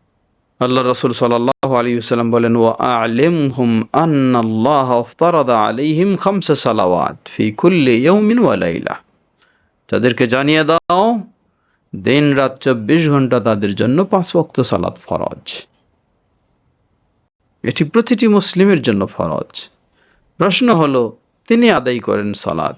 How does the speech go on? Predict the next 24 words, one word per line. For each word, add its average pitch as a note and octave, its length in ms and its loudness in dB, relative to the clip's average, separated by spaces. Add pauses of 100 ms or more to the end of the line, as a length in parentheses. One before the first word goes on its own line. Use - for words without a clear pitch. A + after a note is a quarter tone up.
কিন্তু B2 220 -2
তার A2+ 240 -2
বন্ধু C#3+ 460 0
সালাত A2 340 -2
আদায় F2+ 260 -2
করে C2+ 280 -6
না, G1+ 220 -12 (680)
তাহলে C#3 220 0
সঙ্গ A#2 440 -4
ত্যাগ - 220 -2
করবে - 300 -6
কি - 180 -16
না? - 280 -18 (880)
জবাব, D3+ 600 0 (1300)
আমরা C3+ 240 0
বলবো A#2+ 280 -2
এক্ষেত্রে A2+ 460 -2
তার G2+ 220 -2 (260)
কয়েকটি C3+ 320 -2
অবস্থান C#3 500 -2
হবে। F3+ 480 -2 (840)
প্রথম G#3+ 300 2
অবস্থান D3+ 500 0
হবে, F#2 420 -4